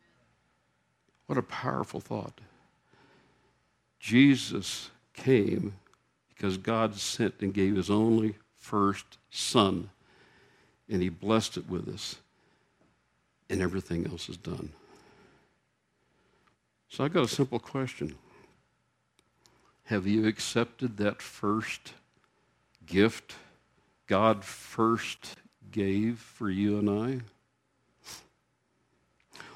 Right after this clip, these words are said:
If not, it's be a great time to start that journey, to be who you are supposed to be before God.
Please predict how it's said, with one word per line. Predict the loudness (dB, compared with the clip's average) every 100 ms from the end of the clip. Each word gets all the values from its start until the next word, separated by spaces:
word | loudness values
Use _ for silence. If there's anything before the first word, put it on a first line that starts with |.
| -20 -20 _ _ _ _ _ _ _ _ _ _ _ _ 0
If | 0 4
not, | 4 6 4 0 -8 -20 -20 -20 -20 _ _ _ _ _ _
it's | -12 -4
be | -2
a |
great | -2 -2 -2 -2
time | -2 -2
to | -6
start | -8 -8 -6
that | -8 -6
journey, | -6 -4 -4 -10 -16 -20 -20 _ _ _ _ _ _ _ _ _ _ _ _ _ -8
to | -8
be | -2 4 8 8 6 4
who | 2 0 2
you | 2 4 2
are | 0
supposed | -4 -8 -4 -6 -6
to | -8
be | -2 -2
before | -2 -8 -4 -6
God. | -6 -10 -12